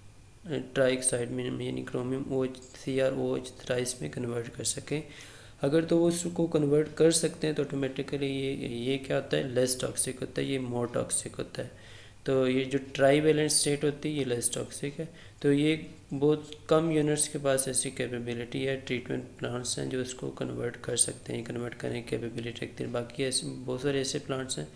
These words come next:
जिनके पास ये treatment procedure नहीं होता।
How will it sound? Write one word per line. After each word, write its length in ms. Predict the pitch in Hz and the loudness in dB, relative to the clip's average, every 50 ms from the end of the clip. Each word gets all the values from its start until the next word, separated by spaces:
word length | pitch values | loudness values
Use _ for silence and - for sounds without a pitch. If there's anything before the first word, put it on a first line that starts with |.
| - - - - - - - - - | -18 -18 -18 -18 -18 -18 -18 -10 -4
जिनके 240 | - 139 139 135 147 | 0 0 0 0 0
पास 280 | 135 139 139 135 - - | 0 0 0 0 0 -2
ये 340 | 131 127 127 127 127 - - | -2 -2 0 -2 -2 -4 -6
treatment 420 | - 131 127 - - 135 127 127 | -6 -6 -6 -6 -6 -6 -6 -6
procedure 580 | - 127 120 117 - 131 127 123 151 165 175 175 - - - - 131 | -6 -6 -6 -4 -4 -6 -4 -2 -2 -2 -2 -4 -8 -14 -14 -8 -6
नहीं 220 | 120 120 117 113 | -4 -4 -4 -4
होता। 300 | 113 117 117 - - 135 | -4 -6 -10 -12 -14 -16